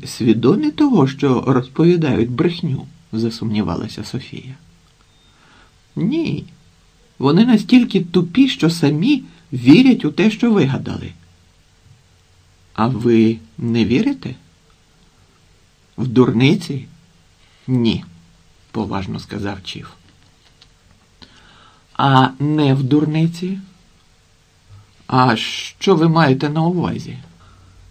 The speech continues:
"Скажімо, чи вірите ви в те, що ви походите від білої сови?" "Звичайно,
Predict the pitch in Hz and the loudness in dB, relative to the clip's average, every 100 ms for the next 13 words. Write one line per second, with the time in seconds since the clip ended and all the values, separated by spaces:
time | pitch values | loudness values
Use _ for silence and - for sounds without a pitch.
0 | - - - - 175 - 208 196 226 214 | -20 -20 -20 -14 -10 0 2 6 8 10
1 | 214 190 - - - 180 190 269 180 135 | 8 4 -4 -2 2 6 8 6 4 2
2 | 143 151 139 - 135 165 214 - 156 139 | 2 2 0 -2 0 0 -2 -2 0 2
3 | 113 123 120 123 165 - 175 - 123 120 | 0 0 0 2 0 0 -2 0 -2 0
4 | 131 170 175 185 117 113 110 131 - 254 | 0 2 4 2 2 0 2 2 0 0
5 | 254 202 143 - - - - - - - | 0 0 -6 -14 -20 -20 -20 -20 -20 -20
6 | - - - - 123 127 131 - 110 113 | -20 -20 -20 -8 0 2 2 0 -6 -6
7 | 135 | -8